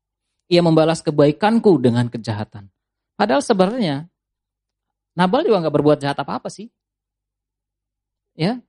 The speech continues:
karena nggak ada perjanjian. Tapi ya Daud udah keburu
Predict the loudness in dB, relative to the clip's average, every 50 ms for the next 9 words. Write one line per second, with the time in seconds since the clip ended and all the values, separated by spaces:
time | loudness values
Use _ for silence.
0 | _ _ _ _ -4 -2 0 0 2 2 2 0 0 0 0 2 2 2 0 0
1 | -2 -2 -2 -2 -2 -4 -10 -16 _ _ _ _ _ _ _ _ _ _ _ _
2 | _ _ _ _ _ _ _ _ _ _ _ -2 -2 -2 -2 -4 0 0 0 2
3 | 2 2 2 2 2 2 0 0 2 0 2 2 2 2 2